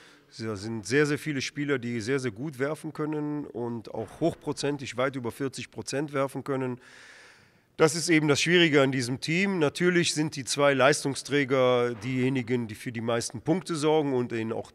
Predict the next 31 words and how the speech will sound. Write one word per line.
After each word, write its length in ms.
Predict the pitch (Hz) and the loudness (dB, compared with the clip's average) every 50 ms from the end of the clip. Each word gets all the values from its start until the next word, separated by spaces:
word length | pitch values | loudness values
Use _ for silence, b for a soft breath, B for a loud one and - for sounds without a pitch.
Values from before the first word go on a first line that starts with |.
| - | -8
letztendlich 580 | - 131 127 - - - 123 127 120 117 92 - | -6 -6 -4 -4 -6 -6 -6 -6 -6 -8 -12 -12
die 100 | - 104 | -12 -12
Spiele 460 | - - - 147 160 170 170 160 147 | -12 -10 -8 -6 -2 -2 -2 -2 -2
gewinnen. 420 | 139 139 123 139 147 147 139 135 | -4 -6 -4 -2 -2 -2 -2 -2
Aber 240 | - 117 107 113 117 | -4 -4 -4 -4 -4
das 140 | 107 107 110 | -6 -6 -8
ist 160 | 127 120 - | -8 -8 -8
ja 80 | 123 107 | -8 -8
fast 280 | - - 123 117 - | -6 -6 -8 -8 -8
wie 80 | - 120 | -10 -8
bei 120 | 107 113 | -6 -6
jeder 300 | 110 107 120 120 110 98 | -6 -4 -4 -2 -2 -2
anderen 280 | 104 131 143 143 127 131 | -2 -2 -4 -2 -2 -2
Mannschaft 420 | 131 135 135 127 - 123 101 - | 0 0 0 -2 -4 -8 -8 -4
auch. 360 | 101 120 147 165 175 156 - - B B B B B B B B B B B | 0 2 2 2 2 0 -6 -18 B B B B B B B B B B B
Also 240 | - - 120 110 113 | -6 -6 -4 -4 -2
man 160 | 110 110 107 | -2 -2 -2
darf 180 | 101 120 120 - | -2 -2 -4 -4
die 120 | - 120 | -6 -8
deutschen 360 | 104 120 120 120 - - 113 | -4 -2 -2 -2 -2 -4 -8
Spieler 520 | 104 - - - 117 113 107 107 107 104 104 | -8 -10 -10 -8 -8 -6 -4 -4 -4 -6 -6
nicht 280 | 110 107 131 135 - | -4 -4 -6 -4 -6
unterschätzen, 760 | - 139 131 - 123 - - 123 123 - - - 127 120 107 | -6 -8 -8 -6 -8 -6 -6 -6 -6 -6 -6 -6 -6 -6 -6
wobei 580 | 107 110 95 117 110 107 107 107 107 104 110 - _ - | -8 -6 -4 -2 -2 -2 -2 -2 -4 -6 -8 -10 _ -14
ich 320 | - 110 104 - - - | -12 -12 -10 -10 -12 -12
auch 200 | - 107 101 - | -12 -12 -12 -12
erfahren 560 | - - - - 123 123 139 139 135 135 123 | -14 -16 -10 -6 -2 -2 0 0 0 0 0
habe 240 | 117 127 131 120 117 | 0 0 0 -2 -2
oder 120 | 117 110 113 | -6 -6 -6
gehört 440 | 104 110 110 104 120 135 139 139 | -6 -6 -4 -2 -2 -2 -2 -2
habe, 380 | 131 131 131 123 117 120 117 113 | 0 0 0 0 -2 -4 -6 -6